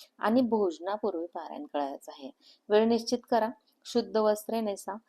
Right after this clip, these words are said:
मस्तकी गंध लावा, कुलदेवता, इष्टदेवता, गुरुदेव आणि श्री स्वामींचे स्मरण करा, वडीलधाऱ्यांना नमस्कार करा, वंदन करा आणि मग पारायणाची सुरुवात करा. श्री गुरु लीलामृत या पोथीत जसे सांगितले आहे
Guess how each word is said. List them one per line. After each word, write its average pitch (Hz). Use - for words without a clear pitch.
मस्तकी 220
गंध 196
लावा, 175
कुलदेवता, 180
इष्टदेवता, 170
गुरुदेव 196
आणि 202
श्री -
स्वामींचे 226
स्मरण 185
करा, -
वडीलधाऱ्यांना 170
नमस्कार 175
करा, 143
वंदन 165
करा 139
आणि 180
मग 170
पारायणाची 151
सुरुवात 156
करा. 139
श्री 240
गुरु 226
लीलामृत 247
या 262
पोथीत 254
जसे 208
सांगितले 202
आहे 185